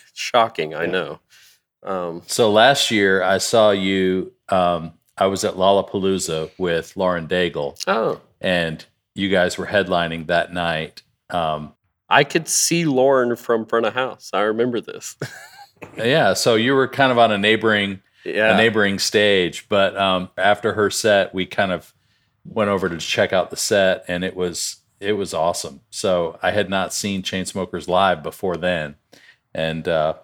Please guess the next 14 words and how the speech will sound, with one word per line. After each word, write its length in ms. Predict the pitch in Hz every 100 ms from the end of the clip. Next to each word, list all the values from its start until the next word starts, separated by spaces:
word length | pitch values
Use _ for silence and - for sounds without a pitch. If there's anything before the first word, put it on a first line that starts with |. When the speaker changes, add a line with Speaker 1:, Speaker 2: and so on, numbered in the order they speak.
| _
Speaker 3:
it 80 | 107
was 120 | 101
great. 340 | - 98 80 - _ _
Speaker 1:
That 180 | - 131
was 140 | 170 131
a 40 |
big 240 | - 80
show. 360 | - 85 107 - _ _ _
Speaker 3:
It 60 | 110
was 160 | 98 -
huge. 340 | 87 73 -
Speaker 1:
And 180 | 104 95
Speaker 3:
Yeah. 100 | 98
Speaker 1:
nerve-wracking. 680 | - 98 80 - 69 78